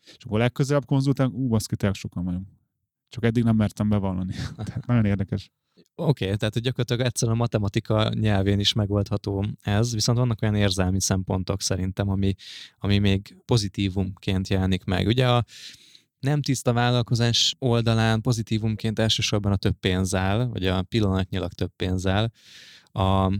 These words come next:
Speaker 2: teljesen tiszta vállalkozás oldalán pedig felsorolhatunk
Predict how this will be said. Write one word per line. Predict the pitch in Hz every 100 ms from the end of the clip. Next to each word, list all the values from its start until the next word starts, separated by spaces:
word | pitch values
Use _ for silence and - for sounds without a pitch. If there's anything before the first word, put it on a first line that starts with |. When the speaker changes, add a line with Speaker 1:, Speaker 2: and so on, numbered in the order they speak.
| 113
Speaker 2:
teljesen | - 123 113 - 104
tiszta | 107 -
vállalkozás | 104 104 107 - 107 101 -
oldalán | 104 104 107 107
pedig | 107 110 -
felsorolhatunk | 117 104 101 98 95 107 - - 104 101 - 107 110